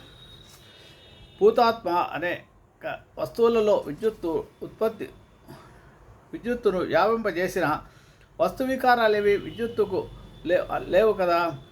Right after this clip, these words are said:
అలాగే విద్యుత్తు లేదే ఏ వస్తువు కూడా పనిచేయలేదు ఈ ప్రపంచంలో ఇప్పటి కాలంలో. అంటరాని లక్షణమే భూతత్వం. భూతత్వానికి అంటరానితనం అన్న-, ఏది అంటదన్నమాట.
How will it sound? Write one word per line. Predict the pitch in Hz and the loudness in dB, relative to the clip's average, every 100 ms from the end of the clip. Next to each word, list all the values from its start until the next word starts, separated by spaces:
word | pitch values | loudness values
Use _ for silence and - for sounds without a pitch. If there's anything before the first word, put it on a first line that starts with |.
| - - | -16 -2
అలాగే | 170 220 220 | 2 2 2
విద్యుత్తు | 196 165 175 240 247 | 0 -2 -6 -6 -2
లేదే | 214 220 202 208 185 | 0 0 2 0 0
ఏ | 196 | 0
వస్తువు | 214 202 - 214 202 - - | 0 0 4 4 4 -2 -8
కూడా | 165 165 - - _ - | -2 0 -2 -6 _ -6
పనిచేయలేదు | 165 - 190 185 170 160 165 - | -6 -2 -2 0 0 -2 -6 -8
ఈ | |
ప్రపంచంలో | 151 156 175 175 160 139 113 _ 143 | -6 -4 -4 -4 -4 -4 -6 _ -14
ఇప్పటి | 151 170 | -6 -4
కాలంలో. | 143 156 151 139 95 - _ _ - _ _ 139 | 0 2 2 0 -4 -10 _ _ -20 _ _ -6
అంటరాని | 170 226 240 240 220 - _ _ _ - | -4 -2 0 2 0 -6 _ _ _ -14
లక్షణమే | 160 180 - 202 220 | -6 -6 -6 -4 -4
భూతత్వం. | 214 190 196 185 185 131 - _ _ _ | -4 -2 2 0 0 -8 -8 _ _ _
భూతత్వానికి | 208 247 240 220 185 175 180 175 - | -6 -2 -4 -2 -4 -2 0 0 -2
అంటరానితనం | 135 202 190 185 170 156 | -6 0 0 2 -2 -2
అన్న-, | 147 131 123 - - _ - - 123 165 - | -2 -4 -6 -10 -20 _ -12 -8 -6 -6 -6
ఏది | 165 208 226 | -2 0 2
అంటదన్నమాట. | 180 175 190 160 139 131 | 2 0 -2 -2 -2 -2